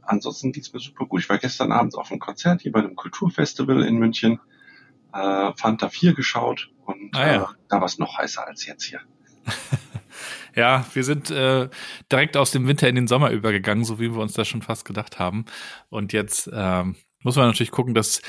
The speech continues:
Speaker 2: dass die Büros auch gut, äh, klimatisiert sind. Da sind wir auch schon bei einem Thema. Wie müssen eigentlich unsere Räume funktionieren oder wie müssen die eigentlich performen? Aber ihr habt da, glaub ich, auch sehr moderne Räumlichkeiten, ne?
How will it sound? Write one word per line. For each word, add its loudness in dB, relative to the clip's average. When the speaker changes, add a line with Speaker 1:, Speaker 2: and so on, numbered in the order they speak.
Speaker 2:
dass -2
die -2
Büros 4
auch 0
gut, 0
äh, 4
klimatisiert 0
sind. -2
Da 0
sind -4
wir 4
auch -2
schon -4
bei -2
einem -4
Thema. -4
Wie -6
müssen -6
eigentlich -4
unsere -2
Räume 4
funktionieren -2
oder 0
wie 0
müssen -2
die -4
eigentlich -2
performen? 0
Aber 0
ihr 0
habt -4
da, 2
glaub -4
ich, -8
auch -6
sehr -4
moderne -2
Räumlichkeiten, -4
ne? -2